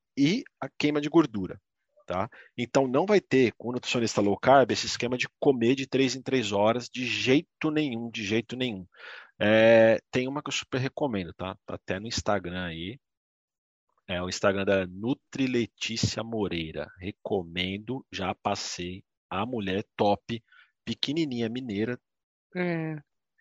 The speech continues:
Speaker 1: Sensacional. É, acompanha atletas aí que fazem ultramaratona.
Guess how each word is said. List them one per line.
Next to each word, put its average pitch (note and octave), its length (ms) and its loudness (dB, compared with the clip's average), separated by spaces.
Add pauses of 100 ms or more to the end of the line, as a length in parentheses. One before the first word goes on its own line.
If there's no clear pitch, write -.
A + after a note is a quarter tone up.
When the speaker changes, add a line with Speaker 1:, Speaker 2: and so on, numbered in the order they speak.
(100)
Speaker 1:
Sensacional. C#3 1000 0 (480)
É, A2+ 500 6
acompanha C3+ 520 2
atletas B2 440 2
aí A2+ 120 4
que - 80 -12
fazem A2 320 -4
ultramaratona. A#2+ 1000 0